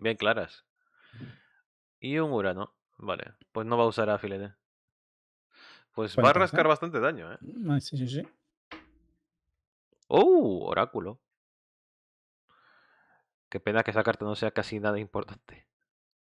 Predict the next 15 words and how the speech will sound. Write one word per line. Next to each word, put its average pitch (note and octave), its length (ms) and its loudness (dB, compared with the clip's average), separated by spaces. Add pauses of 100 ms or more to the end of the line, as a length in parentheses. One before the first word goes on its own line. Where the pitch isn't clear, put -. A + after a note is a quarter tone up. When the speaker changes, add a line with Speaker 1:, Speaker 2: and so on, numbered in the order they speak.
(1300)
Speaker 2:
Bueno, D#3 80 -2
el C#3+ 40 2
siguiente C3 260 0
turno C3+ 220 4
queda B2+ 140 2
bien A2 160 0
Oráculo G#2+ 300 -4
en G#2 100 -2
otro G2+ 180 -10
costado. G2 420 -14 (180)
Speaker 1:
Sí. - 120 -4 (1040)
Puedo A2 120 0
tirar A2 160 6
el G#2+ 60 0
cangrejo. F#2 520 -2